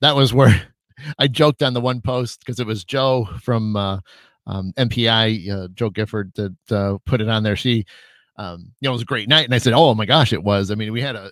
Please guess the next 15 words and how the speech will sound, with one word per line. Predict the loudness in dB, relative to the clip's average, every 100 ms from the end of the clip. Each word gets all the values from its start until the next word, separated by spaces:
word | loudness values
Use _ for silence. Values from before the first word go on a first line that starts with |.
| -20
it | -20
was | -14
fantastic. | -12 -12 -6 -4 -4 -8 -8
I |
mean, | -6
there | -4
were |
so | 0 0
many | 0
cool | -2 -2 -2
things | -4 -4
that | -6
happened, | -6 -10 -14
but, | -14 -16 _ _ _ _
um, | -16 -16 -20